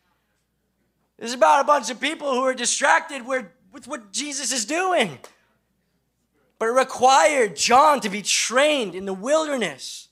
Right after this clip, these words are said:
eating locusts and honey, wearing fur, wrapped up in a belt to recognize what Jesus was on. There's obscurity. It didn't look pretty. It wasn't all brandy and flashy. In fact, he was supposed to be named something different. Did you know that?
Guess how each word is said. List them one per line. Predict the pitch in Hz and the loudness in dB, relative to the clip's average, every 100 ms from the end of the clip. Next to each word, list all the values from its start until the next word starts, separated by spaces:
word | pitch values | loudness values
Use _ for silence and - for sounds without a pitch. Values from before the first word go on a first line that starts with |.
| _ _ _ _ | _ _ _ _
eating | 220 233 220 | -8 -6 2
locusts | 254 320 - 226 - - - - - | 4 4 0 -4 -2 -4 -6 -10 -8
and | 185 196 | -6 -2
honey, | 226 330 294 196 156 - - | 0 0 -2 -6 -8 -16 -6
wearing | 220 294 269 226 | 2 4 4 0
fur, | - - 285 311 277 220 - - | -4 -2 4 6 4 2 -4 -6
wrapped | 226 294 - | 2 4 4
up | 277 240 | -2 -2
in | 240 | -2
a | |
belt | 175 269 294 262 - _ - | 0 2 4 2 -4 _ -4
to | 240 | -2
recognize | 233 294 320 302 247 247 220 190 | 2 2 2 -2 2 4 4 0
what | 196 | -4
Jesus | 165 214 185 175 | -4 -6 -6 -6
was | 175 160 | -4 -2
on. | 156 110 - _ _ _ _ _ _ _ _ _ _ _ _ _ _ _ _ _ _ _ _ _ - | -2 -4 -10 _ _ _ _ _ _ _ _ _ _ _ _ _ _ _ _ _ _ _ _ _ -8
There's | 190 | -2
obscurity. | 240 - - 269 311 311 247 | 0 0 -2 -2 -2 -2 -2
It | 208 | -4
didn't | 247 311 285 | -6 -6 -4
look | - - | -4 -2
pretty. | 240 233 208 | 0 0 0
It | 214 | 0
wasn't | 277 269 269 | 0 2 2
all | 247 | 2
brandy | 160 202 240 233 214 | 2 0 0 0 -6
and | 196 | -6
flashy. | - 220 220 - 196 - - - | 0 2 2 0 -8 -12 -16 -14
In | 202 | -6
fact, | 277 294 - | 0 2 0
he | 196 285 | -4 -6
was | 339 - | -4 -4
supposed | 311 285 | -4 -6
to | 226 | -6
be | 240 | -4
named | 226 254 277 254 | 0 0 0 -2
something | - 240 220 196 | -2 -4 -6 -4
different. | 180 302 - 185 170 | 2 2 2 -10 -12
Did | 170 | -12
you | 214 | -6
know | 214 262 | -2 0
that? | 180 123 90 | 0 -4 -6